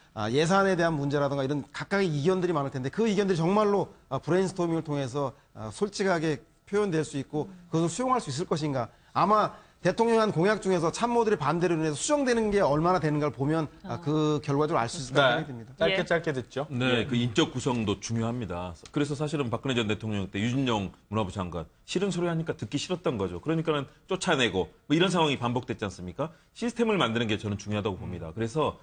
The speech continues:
Speaker 4: 국민 소통 수석이라든가 사회 수석, 또는 사회혁신 수석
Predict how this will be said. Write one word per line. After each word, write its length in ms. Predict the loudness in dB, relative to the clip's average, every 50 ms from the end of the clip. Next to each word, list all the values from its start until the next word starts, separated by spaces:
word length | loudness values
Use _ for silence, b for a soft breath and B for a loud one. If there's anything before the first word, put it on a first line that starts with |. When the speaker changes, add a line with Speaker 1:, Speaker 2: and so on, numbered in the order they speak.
| B B
Speaker 4:
국민 260 | B -4 -2 0 0 0
소통 320 | -2 -4 -4 -6 -8 -8 -8 _ _ -12
수석이라든가 580 | -12 -8 -4 -4 -2 0 0 0 0 -2 -6 -6
사회 260 | -6 -4 -2 -2 -2
수석, 340 | -2 -2 -4 -4 -4 -4 -4 B B B B
또는 140 | -10 -8 -8 -4
사회혁신 420 | 0 2 2 2 2 2 -2 -6
수석 260 | -6 -2 -2 -4 -4